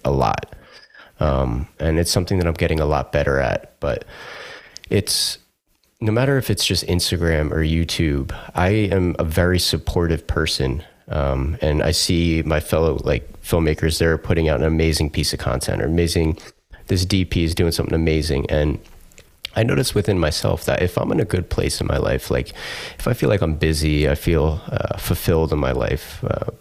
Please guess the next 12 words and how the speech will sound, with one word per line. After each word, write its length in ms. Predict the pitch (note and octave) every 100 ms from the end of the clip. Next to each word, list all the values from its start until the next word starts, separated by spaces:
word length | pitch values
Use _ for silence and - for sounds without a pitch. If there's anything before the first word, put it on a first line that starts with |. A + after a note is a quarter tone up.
| -
work's 400 | G2 G2+ - -
good, 240 | F#2 D#2+
family's 500 | - F#2+ F#2 F2 D#2+
good, 260 | - E2+ D#2+ - - - - -
I'm 200 | G2 F2+
way 220 | A2 C3+
more 200 | A#2+ G2+
supportive. 580 | - - - G2 F2 E2
Like, 240 | E2+ D#2+ -
I 60 |
feel, 640 | G2 - G2+ F#2 E2+ - - -
I, 420 | - - -